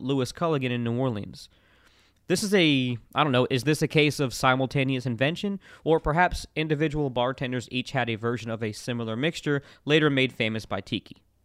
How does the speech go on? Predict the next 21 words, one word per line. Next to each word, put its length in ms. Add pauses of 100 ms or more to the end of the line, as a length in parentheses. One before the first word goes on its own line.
(320)
which 160
is 100
what 140
I 120
lean 220
towards. 440 (560)
Either 240
way, 180
the 160
argument 480
is 240
moot 480
because 380
the 160
original 340
recipe 460
is 240
lost 340
forever. 560 (800)
That 180
is, 400